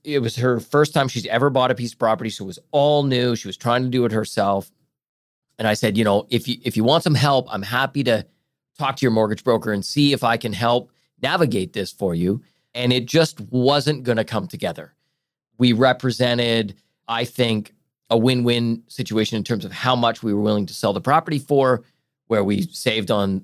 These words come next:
the commission, and we basically gave that back to her. You know, what we could have ultimately got for it is,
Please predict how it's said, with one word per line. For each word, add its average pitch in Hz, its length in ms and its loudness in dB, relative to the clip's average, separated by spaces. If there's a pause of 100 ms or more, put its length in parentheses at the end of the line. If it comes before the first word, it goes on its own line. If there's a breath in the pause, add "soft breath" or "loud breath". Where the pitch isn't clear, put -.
the 104 80 -6
commission, 135 640 0 (280 soft breath)
and 104 260 -4
we 98 200 0
basically 110 640 -4
gave 104 280 2
that 104 180 0
back 95 260 -2
to 92 80 -12
her. 80 320 -4 (720)
You - 80 0
know, 101 220 4 (840)
what 135 320 2
we 131 80 4
could 131 160 2
have 104 160 0
ultimately 131 500 0
got 123 260 2
for 156 220 0
it 175 120 -6
is, 101 180 -2